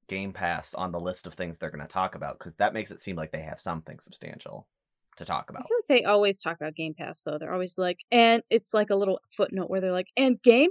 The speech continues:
Speaker 2: Pass," and then they show, like, a bu-, like, a montage of a bunch of games from, like, two thousand twelve, and you're like, "Oh, cool."
Speaker 1: <laughs> Well, hopefully, that's why I'm hopeful that they have something like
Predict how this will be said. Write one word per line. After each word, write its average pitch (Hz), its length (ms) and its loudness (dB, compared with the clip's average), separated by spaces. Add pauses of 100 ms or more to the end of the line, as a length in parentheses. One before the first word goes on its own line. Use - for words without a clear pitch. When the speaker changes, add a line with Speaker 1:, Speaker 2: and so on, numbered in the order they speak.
Speaker 2:
Pass," 190 600 0
and 214 180 0
then 196 100 0
they 190 100 0
show, 190 220 0
like, 185 180 2
a - 40 -10
bu-, 170 140 -4
like, 180 180 -2
a 180 40 -4
montage 170 500 -4
of 170 60 -10
a 170 60 -10
bunch 165 240 -8
of 175 80 -12
games 165 600 -8
from, 175 120 -8
like, 165 220 -8
two 175 160 -10
thousand 165 600 -8
twelve, 156 460 -6
and 160 140 -4
you're 160 120 -10
like, 165 260 -10
"Oh, 220 160 -4
cool." 202 800 6 (100)
Speaker 1:
<laughs> - 420 0
Well, 139 180 8
hopefully, 147 460 6
that's 127 280 6
why 127 220 10
I'm 107 100 2
hopeful 98 520 -2 (340)
that 92 300 2
they 92 100 0
have 92 180 -4
something 80 680 -4 (440)
like 67 260 -8